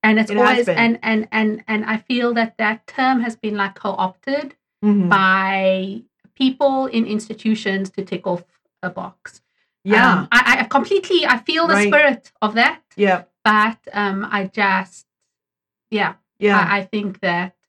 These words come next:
Speaker 1: we've been trying to do this
Speaker 2: Yeah.
Speaker 1: for so many years.
Speaker 2: Absolutely.
Speaker 1: Um,
Speaker 2: And, and the thing is, is, like, people like us, it's like, there's a phrase in, with equity, equity facilitators, invited
Speaker 1: Oh,
Speaker 2: to the
Speaker 1: God.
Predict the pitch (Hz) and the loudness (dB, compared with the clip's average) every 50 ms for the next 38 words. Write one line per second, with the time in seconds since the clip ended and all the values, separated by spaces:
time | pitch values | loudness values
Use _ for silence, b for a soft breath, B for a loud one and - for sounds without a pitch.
0 | _ _ _ - 233 277 269 330 330 330 330 - - 302 269 262 262 - 294 320 | _ _ _ 4 4 6 6 6 4 6 4 2 2 2 2 -2 -2 0 0 2
1 | 311 302 - 202 233 262 294 285 285 - - 277 269 285 285 269 285 277 285 294 | 2 2 4 4 4 4 4 2 0 2 2 2 2 2 0 -4 -4 -4 -4 -4
2 | 294 339 359 277 208 190 190 - _ 202 226 233 - - - 254 262 269 240 240 | -2 0 0 0 0 -2 -4 -4 _ 2 2 2 2 -2 0 2 4 4 4 6
3 | 202 190 - - 220 240 240 240 240 - 226 233 240 233 233 - 285 277 262 220 | 4 4 4 4 6 8 8 8 6 6 4 4 4 4 4 2 2 2 4 4
4 | 214 202 196 180 190 175 165 - - - 208 220 240 226 202 175 151 - 208 233 | 2 2 0 0 -2 -4 -4 -6 -6 -6 -2 0 0 0 0 -2 -2 0 0 0
5 | 202 151 156 170 165 - - _ _ _ _ 185 180 180 - _ - - - 190 | 2 0 -2 -6 -12 -18 -20 _ _ _ _ -2 -2 -2 -4 _ -16 -6 -2 -2
6 | 175 170 170 _ _ - - _ _ - 180 190 185 175 180 175 - - 175 165 | -2 -2 -4 _ _ -20 -20 _ _ -2 0 2 2 2 0 -2 0 0 2 4
7 | 175 175 170 165 165 160 160 156 156 156 156 B B B B B _ _ 170 170 | 4 4 2 0 -4 -6 -6 -6 -8 -10 -12 B B B B B _ _ -4 -4
8 | 165 - - 165 165 - 185 165 175 - _ _ 175 175 - 196 170 175 165 - | -4 -4 -6 -8 -4 -2 -4 -4 -4 -8 _ _ -6 -2 -2 -2 -2 -2 -4 -4
9 | - 170 151 - - 175 165 165 160 - 160 147 156 160 160 - - _ _ _ | -4 -6 -6 -2 -4 -2 -2 0 -2 -2 -4 -2 -2 -4 -6 -8 -14 _ _ _
10 | _ - 185 180 185 185 185 - 262 254 226 220 196 - 294 285 269 240 226 | _ -2 0 2 4 4 4 4 4 4 4 4 4 4 0 -2 -4 -6 -8